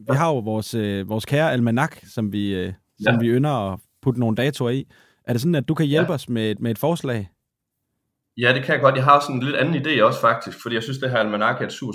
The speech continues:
Speaker 1: spændende koncept, og, øh, og jeg ved ikke, om I har tænkt det videre ud i forhold til, hvordan I så husker på dagene, når vi kommer dertil, men, men min idé var lidt, om man kunne lave en, en form for kalender eller almanak og sælge den årligt fra, fra Hvidrøg, og så samle op på det,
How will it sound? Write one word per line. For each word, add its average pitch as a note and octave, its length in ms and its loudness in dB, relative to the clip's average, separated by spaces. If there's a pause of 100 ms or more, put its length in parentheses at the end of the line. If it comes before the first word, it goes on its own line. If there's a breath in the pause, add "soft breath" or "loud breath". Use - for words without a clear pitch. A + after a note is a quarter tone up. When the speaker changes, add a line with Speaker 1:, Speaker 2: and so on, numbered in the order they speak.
Speaker 1:
spændende B2 260 -4
koncept, B2+ 500 -6 (300)
og, G#2 340 2
øh, F2 320 -2 (120)
og A2 100 -2
jeg G#2+ 80 0
ved C#3 140 -2
ikke, C3+ 120 -4
om G#2 120 -2
I G2 120 -12
har G#2 80 -6 (100)
tænkt G#2 200 -8
det F#2+ 100 -6 (160)
videre C3+ 220 -4 (100)
ud D#3 80 -8 (120)
i - 100 -12
forhold G#2+ 340 -2
til, G#2 80 -10
hvordan G2 260 -2
I G#2 60 -6
så G#2+ 140 -8 (120)
husker - 300 -12 (140)
på - 60 -4 (120)
dagene, A2 260 -2
når F#2 100 -10
vi F#2 160 -16
kommer A2+ 260 0
dertil, G#2+ 320 -2 (100)
men, G2+ 100 -2 (460)
men G#2 120 -6
min B2+ 260 0
idé A#2+ 180 -2
var G#2 120 4
lidt, A2+ 160 0
om G2+ 160 2
man G2+ 120 -6
kunne G2 180 -8
lave A#2 200 0
en, F#2 140 -8
en F#2+ 140 -8
form A#2+ 160 -2
for F#2+ 80 -6 (100)
kalender A2 380 -2
eller E2+ 180 -2
almanak G2 320 0 (100)
og - 120 -10
sælge A2+ 220 -4
den A2+ 80 -12
årligt G#2+ 340 -4 (320)
fra, G2 100 0 (120)
fra G#2+ 140 -2
Hvidrøg, A2+ 440 0
og F2+ 100 -8
så G#2+ 40 -14 (100)
samle G2+ 280 -2
op - 160 -4
på B2 140 0
det, G#2+ 80 -4